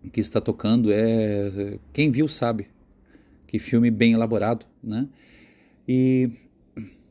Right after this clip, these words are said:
o Queen toca numa cena de estacionamento. Aliás, cenas de estacionamento são muito interessantes, no cinema.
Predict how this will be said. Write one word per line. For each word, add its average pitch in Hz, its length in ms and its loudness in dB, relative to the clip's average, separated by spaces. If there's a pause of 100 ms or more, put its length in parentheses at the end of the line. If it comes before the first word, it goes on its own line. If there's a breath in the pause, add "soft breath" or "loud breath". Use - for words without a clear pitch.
(580)
o 214 100 0
Queen 175 200 0
toca 160 280 0
numa 131 200 2
cena 139 240 -2
de 113 540 2
estacionamento. 120 640 0
Aliás, 220 280 0
cenas 175 420 -4
de 147 80 -2
estacionamento 139 760 0
são 135 160 -4
muito 123 300 0
interessantes, 135 760 -8 (480 soft breath)
no 113 60 0
cinema. 90 440 0